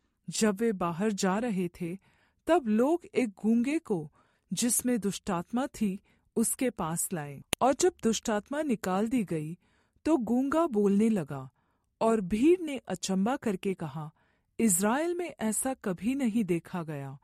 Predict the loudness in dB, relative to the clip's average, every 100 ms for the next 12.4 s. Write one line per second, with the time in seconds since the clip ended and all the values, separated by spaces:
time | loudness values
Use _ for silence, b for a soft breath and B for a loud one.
0 | -10 -2 0 0 2 2 2 0 0 0
1 | -2 -4 -4 -4 -6 -6 -4 -4 -4 -8
2 | _ _ _ _ _ 0 2 4 2 2
3 | -4 0 -2 0 0 0 0 -2 -2 0
4 | -2 -2 0 -2 -2 -4 -4 -4 -4 -4
5 | -4 -2 -2 -2 -6 -10 b b b b
6 | 0 0 0 0 0 0 0 0 -2 0
7 | -2 -2 -6 -6 -6 -6 -8 -12 _ _
8 | _ _ -10 -10 _ _ 0 2 2 2
9 | 0 0 0 0 0 -2 2 2 4 2
10 | 2 0 -2 -2 -2 -2 0 -2 -2 -4
11 | -4 -8 -4 -4 -2 -4 -6 -10 -16 _
12 | _ _ 0 0